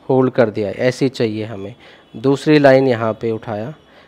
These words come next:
इसको भी आपने यू पिन से होल्ड कर देना है। तीसरी लाइन ये आ ही रही है, इसको भी खींचे।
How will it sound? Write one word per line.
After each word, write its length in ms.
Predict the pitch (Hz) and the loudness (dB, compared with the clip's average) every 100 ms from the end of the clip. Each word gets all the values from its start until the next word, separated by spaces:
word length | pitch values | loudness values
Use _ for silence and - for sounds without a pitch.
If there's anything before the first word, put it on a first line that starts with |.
| _ 127 | _ -10
इसको 280 | - 151 | -4 -2
भी 160 | 135 139 | 4 6
आपने 360 | 127 120 131 127 | 6 6 0 -2
यू 160 | 113 | -4
पिन 220 | 107 123 120 | -4 -6 -6
से 240 | - 143 - _ _ _ _ - | -8 -10 -12 _ _ _ _ 0
होल्ड 240 | 135 135 | 2 2
कर 200 | - 123 | 2 2
देना 260 | 107 104 98 | 2 -4 -6
है। 260 | 101 117 113 _ _ _ _ _ _ _ _ _ _ | -10 -14 -18 _ _ _ _ _ _ _ _ _ _
तीसरी 380 | 143 139 - 151 | -2 -2 2 2
लाइन 340 | 139 131 135 127 | 6 6 4 2
ये 120 | 117 | 2
आ 100 | 110 | 2
ही 140 | 117 | 2
रही 280 | 123 123 123 | 0 -2 -2
है, 100 | 120 | -6
इसको 220 | 113 - 110 | -8 -8 -6
भी 120 | 113 | -8
खींचे। 460 | - 110 104 127 | -8 -10 -10 -14